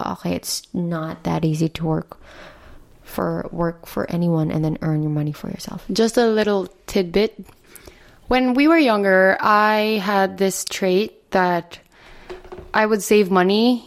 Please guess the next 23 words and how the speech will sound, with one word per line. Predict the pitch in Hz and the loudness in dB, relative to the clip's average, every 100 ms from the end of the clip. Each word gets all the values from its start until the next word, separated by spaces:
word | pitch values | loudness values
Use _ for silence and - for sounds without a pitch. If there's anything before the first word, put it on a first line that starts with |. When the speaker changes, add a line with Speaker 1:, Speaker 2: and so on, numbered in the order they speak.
| - | -4
Speaker 2:
even | - 208 202 196 | 2 4 4 6
though | 190 | 4
I | 185 | 4
don't | 185 180 175 | 4 2 2
have | 185 170 | 0 0
anything | 180 180 185 175 | 2 2 2 0
to | 185 | -2
save | - 170 170 160 | -4 0 0 0
for. | - 208 226 233 - | 0 2 2 0 -4
It's | 170 | -6
Speaker 1:
Yeah. | 160 202 | -2 -4
Speaker 2:
just | - - - - - - | -6 -14 -20 -20 -18 -6
something | - 214 214 196 160 | 0 0 2 2 2
built | 170 180 180 | 2 2 0
in, | 180 190 226 226 226 - - - 185 | 0 2 4 2 0 -6 -18 -10 -4
and | 180 175 175 175 170 - - - - - - | -2 0 -2 -2 -4 -10 -18 -20 -20 -14 -2
I | 202 | 0
wouldn't | 202 202 196 - | 2 2 0 0
touch | 196 190 - | 0 0 0
my | 185 | 2
money | 185 196 214 214 | 2 2 2 2
if, | 196 190 - _ _ _ 190 | 2 0 -2 _ _ _ -2
uh, | 185 180 | 0 -2